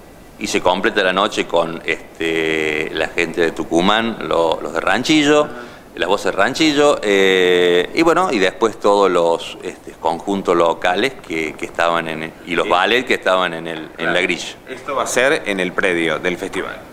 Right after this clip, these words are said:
Speaker 1: Esto va a ser en el predio del festival.
Speaker 2: Siempre y cuando.
Speaker 1: Siempre y cuando,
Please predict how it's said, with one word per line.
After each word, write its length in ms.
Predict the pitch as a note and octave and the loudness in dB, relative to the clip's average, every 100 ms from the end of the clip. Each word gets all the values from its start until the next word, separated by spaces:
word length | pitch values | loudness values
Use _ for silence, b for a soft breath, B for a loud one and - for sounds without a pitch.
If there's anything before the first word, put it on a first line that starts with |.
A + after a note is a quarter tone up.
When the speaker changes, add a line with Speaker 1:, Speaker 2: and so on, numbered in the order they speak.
| - | -4
Speaker 1:
Esto 400 | F2+ G#2 - C3 | -2 0 4 4
va 80 | A2 | 4
a 20 | |
ser 220 | - A2 | 2 2
en 80 | G2+ | 2
el 140 | F#2+ | 0
predio 340 | - G#2 G#2 G2 | 0 2 4 2
del 100 | F2 | 2
festival. 540 | D#2+ - E2+ D#2 C#2 | -4 -10 -8 -6 -6
Speaker 2:
Siempre 420 | C2 - - - F#2 | -10 -16 -18 -18 -18
y 60 | - | -18
cuando. 460 | - - - - - | -20 -20 -20 -10 0
Speaker 1:
Siempre 760 | - D3 E3 D#3 D3 C3+ C#3 | 4 6 6 4 0 0 0
y 40 | C3 | 2
cuando, 600 | D#3+ C#3+ C3+ C3+ D3 | 4 4 2 2 2